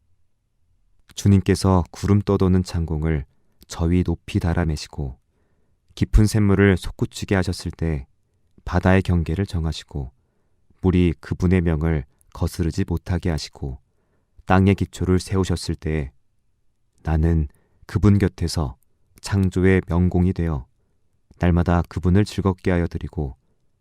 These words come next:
나 또한 그분 앞에서 늘 기뻐하였다. 그분이 지으신 땅을 즐거워하며 그분이 지으신 사람들을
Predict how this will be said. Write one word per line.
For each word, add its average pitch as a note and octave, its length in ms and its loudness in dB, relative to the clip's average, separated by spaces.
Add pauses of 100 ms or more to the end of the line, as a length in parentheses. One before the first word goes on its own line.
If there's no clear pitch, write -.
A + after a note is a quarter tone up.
(180)
나 D2+ 140 -2 (100)
또한 E2+ 440 2
그분 F2+ 300 0
앞에서 D2 560 -4 (480)
늘 F2+ 220 4
기뻐하였다. D2 800 -6 (1800)
그분이 G2+ 360 4
지으신 G2 400 2
땅을 F2+ 400 4
즐거워하며 D#2+ 840 -2 (460)
그분이 F#2 380 2
지으신 F#2 400 -2
사람들을 D#2+ 640 -2